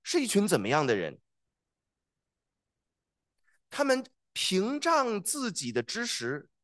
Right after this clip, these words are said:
屏障自己的身份和地位呢，他们是骄傲的。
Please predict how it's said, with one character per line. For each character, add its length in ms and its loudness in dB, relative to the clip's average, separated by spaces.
屏 420 -2
障 300 2
自 180 -2
己 160 -6
的 80 -2
身 500 0
份 280 0
和 180 0
地 300 -4
位 260 4
呢， 300 0
他 260 -4
们 320 0
是 180 -6
骄 220 0
傲 240 2
的。 160 -8